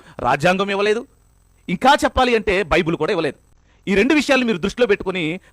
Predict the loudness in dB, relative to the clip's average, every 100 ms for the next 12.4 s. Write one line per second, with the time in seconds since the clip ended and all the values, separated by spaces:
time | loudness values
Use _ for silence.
0 | -2 0 2 2 2 0 -2 0 -2 0
1 | 0 0 _ _ 0 2 4 4 2 0
2 | -2 -2 -4 -2 -2 0 0 -2 -4 _
3 | _ 0 0 0 2 2 4 0 0 -2
4 | 0 0 -2 -4 0 2 4 2 0 -2
5 | -2 -4 0 2 2 -4 _ _ _ _
6 | _ 0 4 4 2 -4 0 0 0 -4
7 | -4 -4 -6 _ -8 0 2 2 -2 -4
8 | -4 -4 -4 -4 -4 -6 _ _ 0 2
9 | 2 2 -2 0 0 0 0 -2 -6 -8
10 | -6 -2 -2 -2 -6 -4 -8 -8 _ _
11 | 0 0 0 0 0 2 0 0 -2 -2
12 | -4 -4 -2 -2